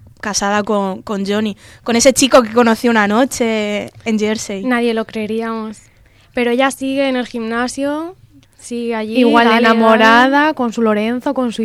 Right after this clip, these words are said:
Speaker 3: Johnny, y la verdad es que la maternidad la ha cambiado. Pensaba todo el mundo que iba a ser una madre mala, que, y que no iba a estar atenta de su hijo, y todo lo contrario.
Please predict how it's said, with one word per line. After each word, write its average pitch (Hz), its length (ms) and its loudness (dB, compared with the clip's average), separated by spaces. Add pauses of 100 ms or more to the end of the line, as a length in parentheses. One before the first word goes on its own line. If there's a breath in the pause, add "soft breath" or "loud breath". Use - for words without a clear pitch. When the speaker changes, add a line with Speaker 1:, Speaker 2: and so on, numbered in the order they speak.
Speaker 3:
Johnny, 247 520 -2 (260 loud breath)
y 240 80 -2
la 233 160 6
verdad 220 240 4
es 208 60 -6
que 277 60 -2
la 269 60 2
maternidad 233 460 0
la 226 60 4
ha 240 40 2
cambiado. 233 540 2
Pensaba 220 580 -2
todo 247 140 -2
el 247 60 -2
mundo 247 500 -2 (400 loud breath)
que 254 80 -4
iba 240 160 2
a 233 60 0
ser 240 200 -6
una 233 240 -2
madre 220 540 0
mala, 233 600 0
que, 220 640 -4
y 208 60 -14
que 196 200 -10
no 202 140 -6
iba 220 120 0
a 220 40 2
estar 226 160 -4
atenta 220 280 -4
de 214 80 -2
su 214 140 -4
hijo, 220 160 -2
y 226 60 -2
todo 226 100 -2
lo 220 100 0
contrario. 220 600 0